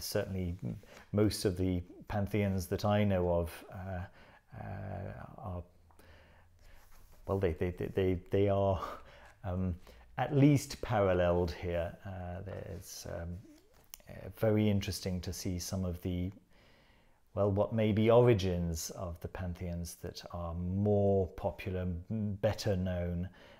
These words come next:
and, uh, to see here the, um, uh, the,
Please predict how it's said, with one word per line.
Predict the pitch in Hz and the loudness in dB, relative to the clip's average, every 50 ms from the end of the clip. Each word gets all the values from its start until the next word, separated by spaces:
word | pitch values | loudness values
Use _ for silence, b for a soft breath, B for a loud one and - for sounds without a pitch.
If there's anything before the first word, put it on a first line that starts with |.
| B B _ | B B _
and, | - 92 90 90 90 90 90 90 87 90 | -10 -8 -6 -6 -4 -4 -4 -4 -2 -2
uh, | 90 92 92 90 | 0 0 0 0
to | - - - | -2 -4 -8
see | - - - - 127 120 117 110 98 98 - - | -10 -6 -2 0 2 4 4 2 2 0 -4 -4
here | - 131 123 123 135 143 143 127 | 0 2 4 4 4 2 2 0
the, | 110 107 101 98 95 98 95 | 0 0 2 2 2 4 4
um, | 95 98 98 101 B B B B B B B B - | 4 2 2 -2 B B B B B B B B -10
uh, | 98 92 90 87 - - | -8 -6 -6 -6 -6 -4
the, | 98 90 | -4 -4